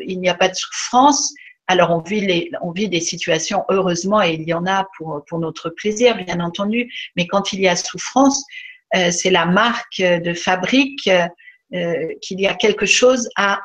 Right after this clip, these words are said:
apprendre. Donc, on s'attire sur un plan, euh, euh, tout autant vibratoire qu'inconscient. Voilà.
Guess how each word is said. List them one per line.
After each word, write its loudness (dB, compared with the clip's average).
apprendre. -4
Donc, 4
on 6
s'attire 2
sur 0
un 0
plan, 0
euh, 0
euh, -4
tout -8
autant 2
vibratoire 0
qu'inconscient. -4
Voilà. -6